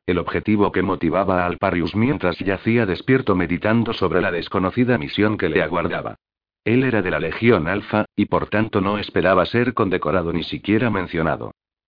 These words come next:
Esa avidez de gloria no formaba parte de las tradiciones de la Legión. Él cumpliría su propósito,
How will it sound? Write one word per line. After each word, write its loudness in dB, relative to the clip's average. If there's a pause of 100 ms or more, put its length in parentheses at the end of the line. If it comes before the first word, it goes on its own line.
(120)
Esa 0
avidez 2
de 4
gloria 0
no -4
formaba 2
parte 2
de -2
las -2
tradiciones 0
de 2
la 0
Legión. -4 (480)
Él 2
cumpliría 0
su -4
propósito, -2